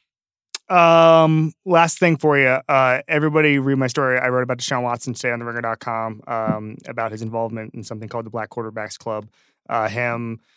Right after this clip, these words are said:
Warren Moon, Jalen Hurts, Justin Fields, those guys, they got together and they're, they're kind of creating a network for black quarterbacks. It's a really interesting, um,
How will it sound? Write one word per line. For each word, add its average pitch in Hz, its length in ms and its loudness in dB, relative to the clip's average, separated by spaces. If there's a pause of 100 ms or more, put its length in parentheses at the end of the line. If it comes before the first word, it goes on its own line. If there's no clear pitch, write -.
(180)
Warren 131 220 -2
Moon, 123 420 -2
Jalen 123 240 -4
Hurts, 117 760 -6
Justin 127 280 -4
Fields, 117 440 -8
those 117 180 -8
guys, 113 260 -2
they 120 80 -10
got 120 120 -6
together 117 380 -6
and 110 120 -12
they're, 107 200 -12 (120)
they're 117 240 -8
kind 123 140 -4
of 110 80 -10
creating 117 260 -6
a - 20 -10
network 113 440 -8
for 107 280 -12 (220)
black 113 160 -6
quarterbacks. 107 520 -10
It's - 120 -20
a - 20 -10
really 131 240 -2
interesting, 113 580 -10
um, 101 600 -10